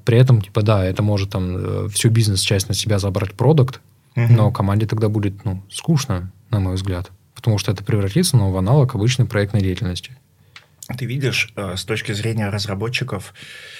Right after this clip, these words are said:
Speaker 2: э, не всегда ты готов, э, делать ставку. Ну, ты пришёл на какую-то работу, у тебя было ещё
Speaker 1: Так.
Speaker 2: пять. И везде ты обжигался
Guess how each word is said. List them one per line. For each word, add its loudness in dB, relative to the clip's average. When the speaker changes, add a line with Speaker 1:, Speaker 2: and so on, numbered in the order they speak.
Speaker 2:
э, -2
не -4
всегда -2
ты -8
готов, -4
э, -6
делать -4
ставку. -8
Ну, -4
ты -6
пришёл -2
на 0
какую-то -8
работу, -8
у -14
тебя -4
было 2
ещё 2
Speaker 1:
Так. -2
Speaker 2:
пять. -6
И -2
везде 0
ты -2
обжигался -4